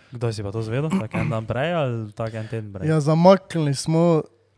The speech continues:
Speaker 2: zamakniti smo mogli toliko, da je pol bilo v tistem tednu, ko smo šli skijat. Še ena predstavitev za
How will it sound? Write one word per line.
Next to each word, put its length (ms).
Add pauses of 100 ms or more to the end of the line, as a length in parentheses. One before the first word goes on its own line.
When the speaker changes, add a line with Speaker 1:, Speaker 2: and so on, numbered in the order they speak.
(180)
Speaker 2:
zamakniti 640
smo 140
mogli 200
toliko, 300
da 100
je 60
pol 180
bilo 120
v 80
tistem 260
tednu, 260
ko 100
smo 140
šli 140
skijat. 380 (440)
Še 240
ena 340
predstavitev 640 (580)
za 400